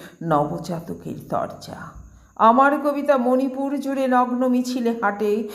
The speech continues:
আমার কবিতা রান্নাঘরে উচ্ছে বেগুন কাটে। কবিতা আমার ছেলের দুঠোঁট, বাবার স্মৃতির স্পর্শ। কবিতা আমার দুঃখের ভাষা,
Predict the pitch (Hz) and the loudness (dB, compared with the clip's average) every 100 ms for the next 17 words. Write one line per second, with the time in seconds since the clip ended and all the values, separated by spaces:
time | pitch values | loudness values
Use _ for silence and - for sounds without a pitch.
0 | - - 220 233 254 269 262 254 254 233 | -10 2 4 6 4 2 0 0 2 2
1 | 202 202 220 233 214 226 220 262 226 196 | 2 2 0 0 0 0 0 0 0 -2
2 | - - 175 127 127 165 143 - 95 - | -4 -8 -6 -6 -6 -6 -6 -4 -4 -4
3 | - - - _ _ _ 151 147 147 151 | -12 -14 -20 _ _ _ -6 -6 -2 0
4 | 143 139 143 139 - - 151 139 143 143 | 0 0 -2 -4 -8 -8 -6 -4 -6 -6
5 | 143 143 - 143 135 196 - - - _ | -10 -10 -10 -8 -8 -12 -20 -20 -20 _
6 | 170 190 190 208 208 208 - 202 202 196 | 4 6 6 4 4 -4 -6 -6 -2 -2
7 | 196 190 - - 185 180 - - 180 165 | -4 -6 -14 -4 0 0 -4 -6 -4 -4
8 | 175 - - - _ _ 226 226 254 254 | -8 -14 -20 -20 _ _ 0 2 4 4
9 | 247 247 254 254 240 240 - - 269 254 | 6 4 2 2 -2 -4 -8 -4 -2 -2
10 | 247 233 233 - 247 254 254 | -2 -2 -4 -2 2 2 0